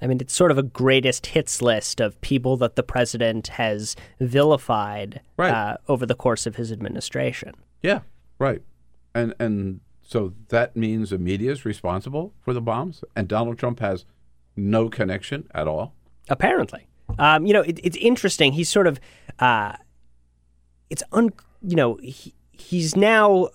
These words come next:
Speaker 1: claiming on Twitter that he, that the media is also at fault for claiming that he meant that the entire media is the enemy of the
Speaker 2: Well, that
Speaker 1: people.
Speaker 2: was the latest thing.
Speaker 1: And then
Speaker 2: Last night I saw that.
Speaker 1: Yeah.
Speaker 2: Yeah,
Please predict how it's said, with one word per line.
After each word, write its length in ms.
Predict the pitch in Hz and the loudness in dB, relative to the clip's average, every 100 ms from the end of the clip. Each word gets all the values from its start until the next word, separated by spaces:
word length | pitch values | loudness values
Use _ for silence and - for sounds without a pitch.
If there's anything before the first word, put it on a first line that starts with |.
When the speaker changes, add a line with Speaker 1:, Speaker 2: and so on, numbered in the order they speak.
| - | -4
Speaker 1:
claiming 360 | - 190 175 | 2 4 6
on 140 | 151 151 | 6 4
Twitter 400 | - 175 160 151 | 2 4 6 4
that 120 | 139 | 2
he, 460 | 143 139 135 131 135 | -2 -4 -4 -4 -2
that 260 | 143 123 131 | 0 -2 -2
the 80 | |
media 320 | 156 165 151 120 | 0 4 4 2
is 180 | 123 - | -2 -6
also 680 | 135 135 147 - 143 135 131 123 | 0 0 0 4 6 6 4 2
at 120 | 120 | -6
fault 420 | - 147 123 127 | 2 4 4 2
for 180 | - 110 - | -4 -12 -12
claiming 520 | - 165 156 151 143 123 | 0 4 6 6 4 0
that 100 | - | 0
he 120 | 135 | 0
meant 260 | 127 123 - | 0 0 -2
that 140 | 113 | -6
the 140 | - | -6
entire 640 | 101 - - - 151 170 175 | -10 -10 -16 -2 2 4 6
media 640 | 165 156 156 160 160 151 - - | 4 4 4 2 2 -2 -6 -2
is 120 | 151 | 0
the 140 | 160 | 2
enemy 260 | 147 160 156 | 4 4 4
of 100 | 156 | 2
the 80 | 156 | 0
Speaker 2:
Well, 120 | 185 170 | 2 4
that 60 | |
Speaker 1:
people. 100 | 170 | 6
Speaker 2:
was 100 | 170 | 6
the 100 | 190 | 4
latest 400 | 160 147 123 107 | 2 2 2 0
thing. 120 | 107 92 | -2 0
Speaker 1:
And 80 | |
then 80 | 120 | 2
Speaker 2:
Last 240 | 131 131 127 | 0 0 -2
night 220 | 98 69 | -2 0
I 100 | 85 | -4
saw 240 | - 95 80 | 0 0 0
that. 240 | 73 - | -2 -4
Speaker 1:
Yeah. 180 | 127 123 | 0 2
Speaker 2:
Yeah, 160 | 87 | 2